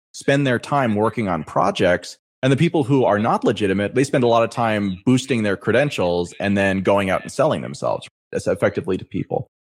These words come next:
And in some cases, it's giant scams. And in other cases, you know, we've seen many cases where it's just somebody on Twitter who got a bunch of people to trust them because they felt like they were a good investment and could manage their investment since they didn't want to manage it.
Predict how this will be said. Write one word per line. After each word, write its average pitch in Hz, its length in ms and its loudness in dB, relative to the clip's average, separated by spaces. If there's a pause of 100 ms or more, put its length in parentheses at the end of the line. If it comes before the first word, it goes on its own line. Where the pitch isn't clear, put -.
(140)
And 135 180 2
in 139 80 -2
some 170 180 0
cases, 151 400 -2
it's 117 140 -2
giant 107 340 0
scams. 113 400 -2
And 131 80 2
in 135 100 2
other 185 180 2
cases, 123 500 -2
you 120 60 2
know, 110 80 2
we've 117 180 0
seen 120 180 0
many 127 180 2
cases 101 520 -2 (300)
where 104 300 2
it's - 240 -4
just - 320 -2
somebody 110 380 2
on 104 260 0
Twitter 120 480 0 (360)
who 107 340 2 (140)
got 104 180 4
a 104 40 0
bunch 107 200 -2
of 107 60 -10
people 113 240 -2
to 101 80 0
trust - 380 -2
them 98 200 0
because 98 320 -2
they 90 140 2
felt 92 320 0
like 95 140 -2
they 104 100 2
were 101 260 4
a 98 60 0
good 101 200 2
investment 95 540 0
and 92 80 -2
could 92 140 -4
manage 92 340 0
their 90 140 2
investment 92 420 0
since - 200 -12
they 92 120 2
didn't 95 140 -2
want 73 140 -2
to 69 40 -6
manage 73 340 -2
it. - 140 2